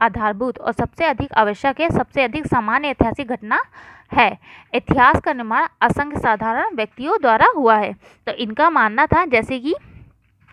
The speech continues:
आपको बता दें कि, अ, बाउअर भाई जो थे, अ, ये एक, इन, मार्कस ने इनकी, अ, विचारों की आलोचना की है, ठीक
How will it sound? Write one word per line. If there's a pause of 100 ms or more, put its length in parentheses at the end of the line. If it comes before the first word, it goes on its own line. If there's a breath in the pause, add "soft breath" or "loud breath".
(140)
आपको
बता
दें (440 loud breath)
कि,
अ,
बाउअर (140)
भाई
जो
थे, (380 loud breath)
अ, (120)
ये
एक, (100)
इन, (240)
मार्कस
ने
इनकी,
अ,
विचारों
की
आलोचना
की
है,
ठीक